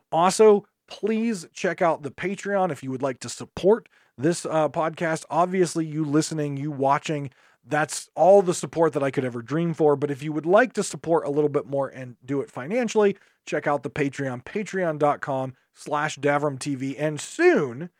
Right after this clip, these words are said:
if you are listening on Apple Podcast, there will be an option for you to subscribe to the podcast financially.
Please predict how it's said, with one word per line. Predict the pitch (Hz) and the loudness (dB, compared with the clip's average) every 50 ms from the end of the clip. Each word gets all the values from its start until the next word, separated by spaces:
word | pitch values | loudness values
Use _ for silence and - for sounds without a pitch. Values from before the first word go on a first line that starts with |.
| _ _ _ _ - - | _ _ _ _ -10 -10
if | 131 123 | -6 0
you | 156 170 170 | 2 8 10
are | 196 214 214 | 10 10 12
listening | 208 214 196 - 180 185 175 165 | 10 8 8 6 2 0 0 0
on | 127 135 147 143 - _ | 0 -2 -2 -2 -4 _
Apple | - 190 220 240 - 226 160 117 | -10 -8 -6 -4 -2 -2 -2 -2
Podcast, | - - 107 90 80 _ - - 78 110 - - _ _ _ _ _ - | -6 -12 -14 -14 -16 _ -20 -20 -20 -20 -20 -20 _ _ _ _ _ 0
there | 139 165 160 | 0 0 2
will | 156 151 185 220 254 240 | 6 8 8 8 8 8
be | 202 226 | 4 4
an | 208 185 | 2 2
option | 143 165 180 190 185 - 180 160 | 4 4 4 4 2 0 -8 -6
for | - - 147 | -4 -4 -4
you | 143 139 135 | -4 -4 -6
to | - - 151 | -8 -10 -10
subscribe | 135 - - 208 180 - - - - - 208 240 294 269 131 85 80 - _ _ _ _ _ | -10 -8 -8 -8 -8 -8 -14 -14 -10 -8 -6 -4 -2 -2 -4 -4 -6 -16 _ _ _ _ _
to | - 143 | -6 -6
the | 151 131 | -6 -4
podcast | - 160 143 147 139 - 151 127 127 - - | -2 0 0 0 -2 -2 -4 -4 -4 -6 -8
financially. | - 139 143 147 143 165 214 226 190 - - 87 73 71 - | -8 -8 -8 -6 -4 -4 -4 -4 -4 -4 -8 -10 -12 -14 -18